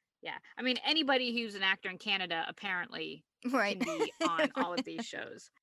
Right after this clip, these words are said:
Speaker 2: Preacher Roy invites Dean up, much to their surprise.
Speaker 1: I think I was looking more at, at Dean, just
Speaker 2: Yeah.
Speaker 1: knowing it's like,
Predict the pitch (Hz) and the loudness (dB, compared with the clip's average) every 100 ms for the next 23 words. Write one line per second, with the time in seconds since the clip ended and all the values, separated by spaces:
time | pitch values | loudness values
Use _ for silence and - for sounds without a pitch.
0 | _ - 320 359 254 233 220 262 226 233 | _ -2 -2 -2 2 2 4 2 2 2
1 | 247 - 262 285 403 - _ _ _ _ | 2 0 0 2 0 -4 _ _ _ _
2 | _ _ _ _ 240 202 226 202 - 202 | _ _ _ _ -8 -6 -4 -6 -6 -8
3 | 190 147 127 - _ _ - 233 202 190 | -6 -6 -10 -14 _ _ -8 0 0 0
4 | 214 190 190 180 170 - 175 165 170 190 | -6 -10 -6 -4 -6 -6 -6 -6 -8 -8
5 | 185 170 160 - _ - 220 208 175 196 | -6 -8 -12 -20 _ -10 -2 0 2 0
6 | 190 180 165 202 180 | 0 -2 -2 -2 -2